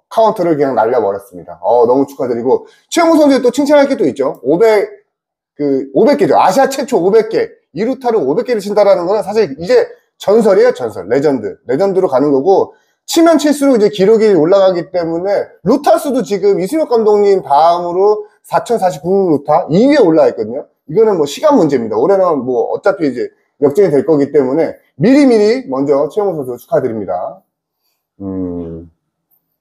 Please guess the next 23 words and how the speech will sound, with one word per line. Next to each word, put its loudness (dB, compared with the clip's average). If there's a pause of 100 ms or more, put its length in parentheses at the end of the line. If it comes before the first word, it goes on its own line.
(140)
그리고 2
마지막에 2 (460)
정혜영 2
선수가 0
올라왔어요. -2
마지막에 -6
올라왔는데, -2 (480)
어, -2
삼 0
점 2
차가 2
아니고 0
사 -4
점 -2
차기 -2
때문에 -6
조금 -2
아쉬운 0
면이 4
없지 0
않아 4
있는데, 2 (640)
역시나 -2